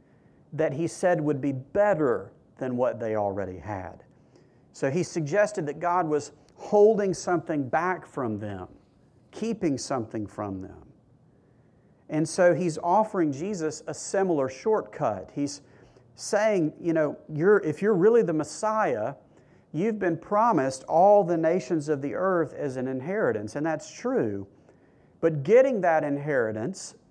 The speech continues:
meant a long, painful obedience, including death on a cross.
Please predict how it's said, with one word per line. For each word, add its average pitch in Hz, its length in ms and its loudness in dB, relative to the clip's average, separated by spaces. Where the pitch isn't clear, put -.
meant 170 640 0
a 139 100 6
long, 175 760 4
painful 185 640 -2
obedience, 139 960 -2
including 143 840 0
death 139 380 -2
on 123 140 -4
a 110 60 -8
cross. - 840 -4